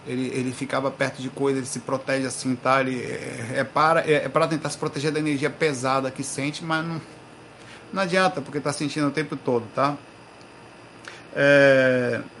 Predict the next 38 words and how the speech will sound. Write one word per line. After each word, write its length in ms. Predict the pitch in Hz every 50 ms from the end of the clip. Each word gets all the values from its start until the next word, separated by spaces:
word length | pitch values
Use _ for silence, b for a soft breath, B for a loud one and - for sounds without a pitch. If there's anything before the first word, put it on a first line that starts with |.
| - - - - 123
Mas 120 | 120 117
tem 100 | 139 135
gente 140 | 135 131 -
que 80 | 151
não 140 | 147 147 139
viu 140 | 123 135 143
o 20 |
Sexto 220 | 135 - 131 120 -
Sentido, 380 | - 123 113 - - 131 117
sei 180 | 117 - - 123
lá, 240 | 117 117 120 120 120
né? 180 | 123 123 120 120 - - - 127 64 - - - - - - - - - - - - - - B B B B B B B -
No 80 | 156
caso 160 | - 190 190
da 100 | - 98
sua 220 | - - 202 180 -
mãe, 220 | 147 175 190 208
você 240 | 196 196 180 - 190
vai 100 | 185 180
ter 140 | 175 180 170
que 80 | 175
tentar 420 | - 190 175 165 - 165 156 160 170
ver 240 | 147 135 143 147 143
como 160 | 156 156 156
é 40 | 151
que 160 | 151 165 160
é 60 | 160
aí. 300 | 156 151 135 120 117 117 - - - -
Mais 240 | 131 135 139 143
difícil, 420 | 156 156 - - - - - - -
tá? 60 | -
Uma 100 | 127 139
pessoa 340 | 135 - 135 - - 156 147
complicada, 720 | - 156 135 - 143 139 - 147 147 160 160 151 147 143 143 - - - - -
que 80 | 151
não 80 | 143 139
quer 180 | 135 - 143 123
fazer. 460 | - 135 117 123 139 151 160 165